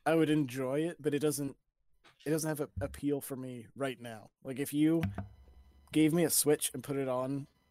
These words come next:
my table here, and it was like, "You have two hours to play games this week. Are you gonna play Destiny or this game?" I would just sort of shove it off to the side and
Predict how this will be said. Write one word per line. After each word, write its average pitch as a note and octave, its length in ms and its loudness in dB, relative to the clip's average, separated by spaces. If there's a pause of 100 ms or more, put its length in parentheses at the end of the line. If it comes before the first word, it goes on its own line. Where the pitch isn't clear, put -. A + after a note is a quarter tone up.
my B2+ 140 -6
table C3+ 360 -2
here, C#3+ 360 2
and B2+ 140 -2
it A2 60 -8
was A#2+ 180 -6
like, B2 380 -2
"You C3+ 180 -4
have C3+ 420 0
two E3 200 0
hours D#3 300 4
to C#3+ 80 -4
play C#3+ 200 2
games C3+ 300 2
this C#3 200 -2
week. C#3+ 300 0
Are B2+ 80 -8
you B2 80 -4
gonna A#2+ 160 -6
play A#2 180 -6
Destiny C3 520 -4
or C3 160 -4
this A2 240 -4
game?" A#2 380 -8 (580)
I B2+ 120 4
would C3+ 140 0
just B2 200 -2
sort B2+ 180 -2
of A2+ 260 -6 (440)
shove C3 260 2
it B2+ 60 2
off A#2 120 -2
to B2 80 -6
the A#2+ 80 -10
side A2 360 -4
and A#2 200 -8